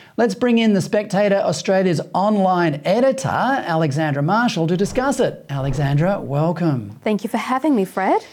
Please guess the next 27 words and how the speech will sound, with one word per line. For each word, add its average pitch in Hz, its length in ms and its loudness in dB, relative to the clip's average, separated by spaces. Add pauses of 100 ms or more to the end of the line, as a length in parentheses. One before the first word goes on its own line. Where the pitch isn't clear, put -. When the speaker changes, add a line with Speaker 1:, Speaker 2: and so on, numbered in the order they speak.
(260)
Speaker 1:
Now, 208 300 2
Alexandra, 220 520 4
you 226 80 4
say 320 240 2
this 294 140 0
piece 160 220 0
has 165 120 2
gone 147 300 2
viral. 156 720 2
Where 240 280 2
has 220 100 2
it 220 80 0
been 190 200 2
picked 196 240 -4
up? 208 360 -2 (360)
Speaker 2:
So 233 260 2
this 285 240 0
piece 240 340 -2
by 196 220 0
Rebecca 202 340 0
Weiser 202 400 0
has 202 160 0
been 208 120 0
picked 202 300 -4
up 202 160 -2
on 196 220 0
Twitter, 254 260 0